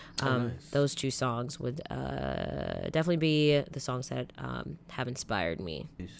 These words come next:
Speaker 2: What are yours?
Speaker 1: I don't know why m-, one song is keeping up to me, like, bringing it up. Um, it's probably a Coldplay song. It's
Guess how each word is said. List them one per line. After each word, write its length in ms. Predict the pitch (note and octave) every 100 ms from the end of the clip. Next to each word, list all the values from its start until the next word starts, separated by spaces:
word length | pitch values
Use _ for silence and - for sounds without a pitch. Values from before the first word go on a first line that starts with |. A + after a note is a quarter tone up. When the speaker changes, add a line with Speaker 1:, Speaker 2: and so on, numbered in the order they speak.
| -
Speaker 2:
What 220 | D#3+ F#3
are 60 | A3
yours? 540 | F3+ G#3 - - - - - - - - - - -
Speaker 1:
I 120 | - E3
don't 40 |
know 60 | C4
why 100 | C4
m-, 300 | D3+ B2 A2
one 280 | A2+ C#3+
song 280 | D3 C3 B2+
is 140 | A#2+ -
keeping 280 | A#2+ A#2
up 140 | G#2 -
to 100 | A#2
me, 380 | A2 A2 G#2+ -
like, 280 | F2+ F#2+ - -
bringing 280 | F2+ G2+ G2
it 60 |
up. 240 | F#2+ F#2 - -
Um, 460 | F#2+ F#2 F2+ F2 -
it's 160 | A2 -
probably 320 | - C3 G#3+
a 140 | F3+ - -
Coldplay 640 | - G2+ D3+ C#3 F3+ F3+
song. 360 | F3+ F3+ F3
It's 80 | F3